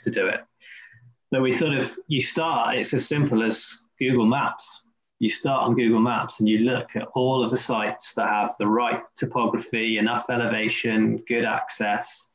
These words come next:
And then you kind of whittle it down and you think, "Right, well, who owns the land that these sites are on?" And it was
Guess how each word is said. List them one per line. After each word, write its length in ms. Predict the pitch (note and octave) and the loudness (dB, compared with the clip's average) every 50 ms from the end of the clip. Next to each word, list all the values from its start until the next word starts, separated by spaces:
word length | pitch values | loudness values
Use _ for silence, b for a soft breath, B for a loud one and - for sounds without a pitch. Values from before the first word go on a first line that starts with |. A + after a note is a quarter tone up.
| _ b b b b b b b _ _ _ - | _ b b b b b b b _ _ _ -2
And 100 | - C#3 | 0 0
then 120 | C#3+ C#3+ | 2 2
you 120 | C#3 C3+ C#3 | 2 2 2
kind 180 | D3 C#3+ C#3 | 0 0 0
of 60 | C3+ C3+ | 2 2
whittle 280 | C#3+ C#3+ C#3 - C#3 | 2 2 0 0 0
it 100 | C#3 - | 0 0
down 420 | - B2+ A#2+ A#2+ B2 B2 B2 B2 A#2 | 0 0 0 0 0 2 2 2 2
and 140 | A#2 A#2 | 4 2
you 80 | A#2 A#2 | 2 0
think, 300 | A#2 - B2+ A#2+ A#2+ A2+ | 0 -2 -2 0 0 2
"Right, 260 | B2 B2+ B2 A2+ A#2 | 0 0 0 2 0
well, 120 | A#2 A#2 A#2 | 0 0 0
who 220 | B2+ C3+ C#3 C3 | 0 0 0 2
owns 340 | B2+ B2+ B2 B2 A#2+ - - | 2 2 2 2 0 0 -2
the 100 | B2 A#2 | 0 0
land 520 | A#2 A#2+ A2+ A2+ G#2+ G#2 G#2 G#2 G#2 - - - _ _ _ _ _ _ - | 2 2 2 0 0 2 2 0 0 -2 -8 -20 _ _ _ _ _ _ -2
that 200 | C#3 A2 G#2+ A2 | 0 0 2 2
these 300 | A2+ G#2+ G#2 G2+ - - | 0 0 0 0 -2 -2
sites 380 | - G2+ G#2 A2+ - - - G2 | -2 -2 -2 -2 -4 -6 -6 -4
are 100 | F#2+ F#2 | -2 0
on?" 240 | F2+ G2+ A#2+ A2+ | 0 2 2 2
And 220 | A2 G#2+ G#2 G#2 - - _ _ _ _ _ _ _ _ _ _ _ - | 2 2 2 2 0 -4 _ _ _ _ _ _ _ _ _ _ _ -4
it 120 | - A#2+ B2 | -2 0 0
was 400 | - C3+ C3+ C3 A2+ A2+ - | 2 2 2 2 0 0 -2